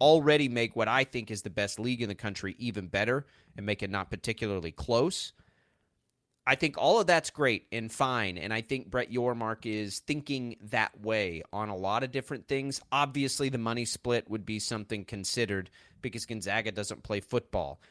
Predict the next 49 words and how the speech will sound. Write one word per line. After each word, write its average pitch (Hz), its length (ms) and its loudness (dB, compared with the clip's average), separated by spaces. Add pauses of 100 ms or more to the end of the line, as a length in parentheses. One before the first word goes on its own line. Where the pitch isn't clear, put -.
(260)
I'm 180 240 2
surprised 107 920 0 (120)
and 127 280 -4
would 147 280 0
be. 92 340 -4 (180)
I'm 139 140 -4
gl-, - 140 -2
here's 185 280 -2
what. 190 160 0 (380)
Let 127 80 -6
me, 131 220 -4
let 131 120 -2
me 143 80 0
start 139 260 0
over. 98 320 -2 (100)
I'm 139 200 2
really 165 280 4
glad 120 440 2
to 135 80 -8
see 156 240 -4
this 143 180 0
because 123 300 -4
it 110 120 -10
never 170 240 -2
makes 143 300 -2
sense 131 320 -2
to 127 80 -4
me 117 160 -4
that 107 180 -6
this 113 160 -4
doesn't 113 440 -4
happen 131 480 -4 (360)
for 127 120 -6
these 117 260 -4
leagues. 113 500 -6
If 131 200 -6
you're 139 80 0
the 131 80 -4
Big 202 240 -2
twelve 139 420 2
and 120 80 -6
you 117 80 -2
have 131 220 -2
this 120 180 -2
new 113 140 -4
deal, 113 340 -2
you 104 140 -4
basically 117 480 -2
just 107 240 -6